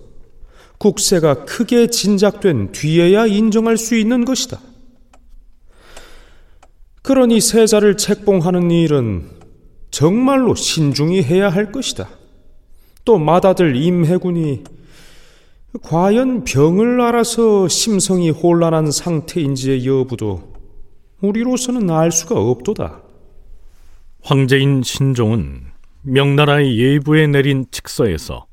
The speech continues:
Speaker 2: 한 걸음 더 나아가서 이렇게 말합니다.
Speaker 1: 국가의 대사 중에서 후계자를 세우는 것보다 더 큰 일은 없다.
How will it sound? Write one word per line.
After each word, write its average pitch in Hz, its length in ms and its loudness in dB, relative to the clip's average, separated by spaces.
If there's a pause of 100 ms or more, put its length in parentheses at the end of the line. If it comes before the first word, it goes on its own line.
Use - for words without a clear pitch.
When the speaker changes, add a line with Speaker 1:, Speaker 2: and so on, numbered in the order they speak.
(340)
Speaker 2:
한 170 200 0
걸음 160 260 2
더 143 180 0
나아가서 92 680 -2
이렇게 90 340 -6
말합니다. 113 680 -4 (1400)
Speaker 1:
국가의 233 640 4
대사 190 440 4
중에서 139 1120 0
후계자를 180 600 2
세우는 202 520 0
것보다 226 500 -2
더 202 240 2
큰 220 300 -2
일은 208 260 2
없다. 190 540 -2